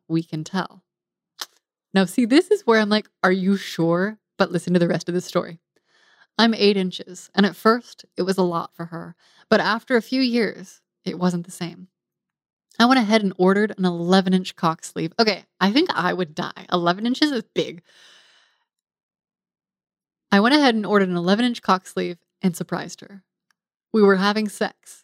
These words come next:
She was on the edge of her bed in doggy style with her legs together, pushing back toward me to get full penetration.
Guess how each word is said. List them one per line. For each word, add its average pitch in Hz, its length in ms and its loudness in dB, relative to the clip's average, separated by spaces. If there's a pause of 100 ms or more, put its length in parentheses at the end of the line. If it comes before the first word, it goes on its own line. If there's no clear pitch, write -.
(140)
She - 180 4
was 190 100 6
on 202 140 2
the 208 140 -2
edge 202 180 4
of 214 80 2
her 214 120 0
bed 190 220 2
in 180 120 2
doggy 185 300 0
style 180 280 -4
with 175 80 -6
her 180 100 0
legs 185 300 -2
together, 180 300 -2
pushing 220 340 -2
back 190 240 -6
toward 175 260 -2
me 165 120 -4
to 160 80 -6
get 180 200 -10
full 175 280 -4
penetration. 165 680 -10